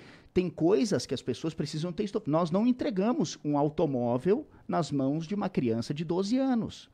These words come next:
Ela precisa adquirir a responsabilidade, a idade, cumprir todos os protocolos, depois passar pela prova, as provas, e depois ela tem que ter a carteira nacional de habilitação, pra depois ela poder dirigir.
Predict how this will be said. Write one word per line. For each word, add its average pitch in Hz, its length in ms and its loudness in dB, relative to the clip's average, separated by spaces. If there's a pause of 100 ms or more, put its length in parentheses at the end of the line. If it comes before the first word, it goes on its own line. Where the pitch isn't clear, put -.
(280)
Ela 151 200 4
precisa 180 880 -2
adquirir 156 880 -2 (400)
a 147 320 0 (460)
responsabilidade, 147 840 -2
a 127 40 0
idade, 147 480 -2
cumprir 143 280 -6
todos 214 240 -2
os 208 60 -6
protocolos, 175 640 -4 (260)
depois 190 440 2
passar 185 440 -2
pela 170 200 0
prova, 214 680 4 (500)
as 127 160 -2
provas, 220 680 4 (100)
e 185 60 0
depois 160 380 0
ela 175 140 -2
tem 170 180 -6
que 165 100 -16
ter 170 220 -2
a 151 60 -4
carteira 165 440 -2
nacional 151 420 -4
de 127 80 -4
habilitação, 156 460 -2
pra 120 120 -4
depois 160 360 0
ela 220 100 0
poder 156 220 -2
dirigir. 131 420 0